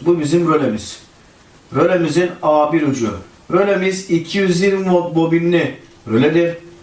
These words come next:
Rölenin A ikisine ise nötr hattını bağlıyoruz. Burası bizim nötr hattımız. Şebekenin nötr hattı. Burası ise A iki ucu.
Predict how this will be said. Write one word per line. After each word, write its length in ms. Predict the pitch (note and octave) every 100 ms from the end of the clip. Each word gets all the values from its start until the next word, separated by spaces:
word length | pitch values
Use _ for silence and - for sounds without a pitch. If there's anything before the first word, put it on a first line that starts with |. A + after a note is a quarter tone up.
| C#3+
Rölenin 500 | F#3 G3+ G3 F#3+ -
A 300 | D3 D3 D3+
ikisine 460 | D#3+ D3 E3+ F3+ F#3+
ise 400 | F3+ F3 E3+ E3+ - - -
nötr 340 | D#3 F#3 F#3+ D#3
hattını 520 | D3+ D3 - F3 D#3
bağlıyoruz. 580 | C#3+ C3 A#2+ A2 G#2+ -
Burası 380 | D3+ F3 - C#3
bizim 280 | C3 E3+ D#3+
nötr 320 | D3+ F3 D#3+
hattımız. 580 | C#3+ C3+ - A#2+ G#2 - - - - -
Şebekenin 760 | - - E3+ F3 E3+ D3 D#3 D#3
nötr 300 | D#3+ F3 C#3+
hattı. 540 | C#3+ B2+ - B2+ F#2+ - - - -
Burası 380 | F#3+ F#3 - D3+
ise 280 | C#3 F3+
A 420 | - D3+ D3 D3 E3
iki 280 | C#3 E3+
ucu. 320 | D3 B2+ A2